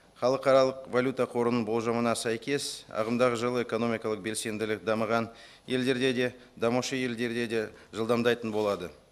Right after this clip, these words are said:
Әлемдік экономика өсімі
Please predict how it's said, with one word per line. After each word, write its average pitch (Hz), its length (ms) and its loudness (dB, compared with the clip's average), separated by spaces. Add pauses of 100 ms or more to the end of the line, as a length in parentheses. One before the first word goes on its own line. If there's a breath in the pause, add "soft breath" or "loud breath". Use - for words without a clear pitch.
(460 loud breath)
Әлемдік 139 400 0
экономика 120 640 0 (160)
өсімі 123 480 -2